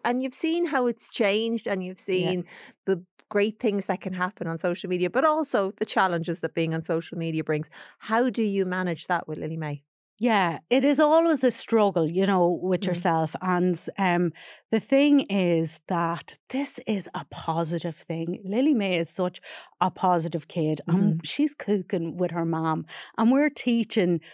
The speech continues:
Speaker 2: so many other families how to do this, okay? They're do-, like, I have been very, very lucky that I have received very little
Speaker 1: Mm-hmm.
Speaker 2: negativity. I have been very lucky because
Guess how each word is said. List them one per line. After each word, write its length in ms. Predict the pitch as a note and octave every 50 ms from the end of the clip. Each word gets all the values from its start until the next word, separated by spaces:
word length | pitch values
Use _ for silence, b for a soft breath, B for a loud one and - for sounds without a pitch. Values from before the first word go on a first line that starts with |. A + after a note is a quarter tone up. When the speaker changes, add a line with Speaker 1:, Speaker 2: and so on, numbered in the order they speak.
| B B B
Speaker 2:
so 580 | B - - - B3 A3+ A3+ A3+ A#3 A#3+ A#3 A3
many 840 | A3 G#3 F#3+ F#3 F#3 F#3 F#3+ F#3 F3+ F3+ F3 E3+ F3 F3 - - - b b b b b b b b b
other 280 | A#3 A3+ A3+ A3 G#3+
families 720 | - - - G#3 G3+ G3 G3 F#3+ F#3 F#3 F#3+ F#3+ E3 - - - - -
how 220 | G#3 G3+ G3+ G3+
to 140 | G3 - G3+
do 260 | D#3+ - F3+ F3 E3 D#3+
this, 260 | E3 D3+ D#3 - -
okay? 420 | E3 E3+ - - F#3+ F3 F3 F3 E3+ B B B B B B B B
They're 160 | - C4+ C4+ - - -
do-, 340 | C#4+ C#4+ C#4+ C#4+ C#4+ C#4 - - - _ - A3 F#3+
like, 240 | A3+ A#3+ A3 - - -
I 140 | - A#3+ C4+
have 380 | C#4 C4 C4 D4 C#4+ C#4+ C#4 -
been 280 | - A#3 G#3+ G3+ G3+ - -
very, 360 | - - A#3 A#3+ C4 C4+ B3
very 340 | G3 A3 G3+ F#3+ F#3+ F#3+ F#3
lucky 440 | F3+ F3+ E3 - - F3+ E3+ D#3+ _ B B B B B B B -
that 560 | G3+ G3 F#3 F3+ F3+ F3+ - - - - - - -
I 180 | F#3 F#3 F3+
have 520 | F#3 F#3+ E3+ - - G3 F#3+ F#3+ F#3 F#3 F3 -
received 480 | - F#3 F3 - - G#3 F#3 F3+ E3+ D3
very 400 | D#3+ D#3 F#3 F#3+ G3 G#3 A3 G#3
little 240 | G3+ F#3+ - F3 D#3+
Speaker 1:
Mm-hmm. 240 | F3+ E3+ D#3+ D#3 F3
Speaker 2:
negativity. 420 | F3 E3 D#3+ D#3 D#3 D#3+ F#3 F#3+ F3
I 120 | G3 A3 A3
have 400 | A3 G3+ A#3 A#3 A#3 A3+ G#3+ -
been 180 | A#3+ A3 G3+ F#3+
very 280 | - G#3 G#3 G3 G#3 G3
lucky 260 | F#3+ F3+ - - G#3
because 480 | E3 - G#3 - - A3 G3+ G3 F#3+